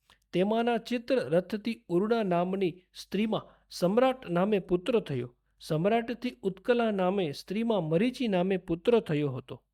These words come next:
મરીચિથી બિંદુમતી નામે સ્ત્રીમાં બિંદુમાન નામે પુત્ર થયો. બિંદુમાનથી સરગા નામની સ્ત્રીમાં મધુ નામે પુત્ર થયો.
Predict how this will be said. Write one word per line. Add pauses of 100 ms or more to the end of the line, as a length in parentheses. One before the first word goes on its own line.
(580)
મરીચિથી
બિંદુમતી
નામે
સ્ત્રીમાં
બિંદુમાન
નામે
પુત્ર
થયો. (260)
બિંદુમાનથી
સરગા
નામની
સ્ત્રીમાં (300)
મધુ
નામે
પુત્ર
થયો.